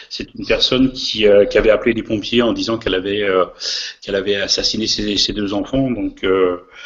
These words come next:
moi, je suis arrivé sur cette intervention-là et c'est moi qui, c'est moi qui ai trouvé ces deux enfants, euh, euh, assassinés dans, dans, dans un garage, dans un,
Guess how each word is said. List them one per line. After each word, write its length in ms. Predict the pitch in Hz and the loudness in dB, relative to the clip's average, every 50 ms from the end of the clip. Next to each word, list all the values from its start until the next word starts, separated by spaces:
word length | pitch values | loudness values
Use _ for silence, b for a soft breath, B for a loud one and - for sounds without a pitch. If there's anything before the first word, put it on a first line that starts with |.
| B B B B B B - | B B B B B B 0
moi, 120 | 104 113 | 0 2
je 100 | 113 120 | 2 2
suis 180 | 110 - - 127 | 0 0 2 4
arrivé 240 | 113 110 113 120 117 | 4 4 4 2 0
sur 180 | - - 110 | 0 0 -2
cette 160 | - - - | -2 0 0
intervention-là 800 | - 107 101 113 107 113 117 - - - 123 123 127 139 143 135 123 | -2 -2 0 0 2 2 2 0 0 0 2 2 4 4 4 4 4
et 60 | 117 | 2
c'est 180 | 113 - - 117 | 0 -2 -4 -4
moi 140 | 107 110 113 | -4 -6 -6
qui, 400 | 107 - 107 104 104 104 101 95 B B B B B B B B B | -6 -6 -8 -6 -6 -6 -8 -8 B B B B B B B B B
c'est 180 | - - 113 | -2 -2 0
moi 160 | 110 120 135 127 | 2 2 2 2
qui 120 | - - | 0 -2
ai 60 | 113 | -4
trouvé 240 | - - 117 113 123 | -4 -2 0 2 2
ces 140 | 120 - - | 2 2 0
deux 200 | 104 113 107 104 | -2 -4 -4 -2
enfants, 600 | 110 98 - - - 120 120 123 120 113 107 98 95 | -4 -4 -4 -2 -2 0 0 0 0 -2 -2 -2 0
euh, 320 | 95 92 92 92 92 90 87 - B B B B B B B B B B B _ 98 | 0 0 0 0 -2 -4 -6 -12 B B B B B B B B B B B _ -10
euh, 460 | 95 95 92 90 92 92 92 95 98 | -8 -6 -4 -4 -4 -4 -4 -4 -4
assassinés 680 | 98 98 95 - - 98 95 - - 107 107 117 113 117 | -6 -4 -4 -6 -4 -2 -2 -2 -2 -2 -2 -2 -2 -2
dans, 520 | 113 110 104 98 95 92 95 95 95 95 95 | -4 -4 -4 -4 -4 -4 -4 -4 -6 -6 -8
dans, 180 | 95 98 98 95 | -10 -12 -12 -10
dans 240 | - 107 98 95 | -6 -4 -2 -2
un 60 | 104 95 | -2 -2
garage, 340 | 98 113 120 156 170 151 | -2 -4 -2 -2 -2 -2
dans 200 | - 107 95 90 | -2 -2 -4 -4
un, 340 | 95 95 92 90 90 90 87 | -4 -6 -6 -8 -10 -12 -16